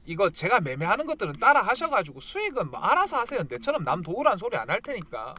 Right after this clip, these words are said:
공일공 팔삼팔공 팔삼오사로 애국이라고 문자만 보내주시면 되고, 대신에 나는 진짜 그냥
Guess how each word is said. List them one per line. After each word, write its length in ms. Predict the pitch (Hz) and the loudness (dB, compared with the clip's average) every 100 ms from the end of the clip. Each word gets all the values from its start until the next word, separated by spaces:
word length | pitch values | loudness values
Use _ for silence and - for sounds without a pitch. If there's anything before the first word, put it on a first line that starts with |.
| - | -14
공일공 380 | 147 165 233 226 | -8 -6 -4 -4
팔삼팔공 520 | - 269 302 277 208 | -4 -4 -4 -4 -6
팔삼오사로 520 | 170 202 220 185 156 139 | -6 -8 -8 -8 -6 -6
애국이라고 420 | 208 254 226 143 | -8 -4 -4 -4
문자만 380 | 131 190 262 190 | -6 -4 -2 -2
보내주시면 600 | 139 147 143 147 202 160 | -6 -12 -12 -14 -12 -12
되고, 360 | - - 76 - - - - - - - | -14 -16 -16 -18 -20 -20 -20 -20 -20 -10
대신에 300 | 135 294 403 | -4 -2 2
나는 360 | 185 254 349 220 | 2 2 -2 -8
진짜 260 | 202 254 | -6 -4
그냥 420 | 180 214 214 170 | -4 -4 -4 -6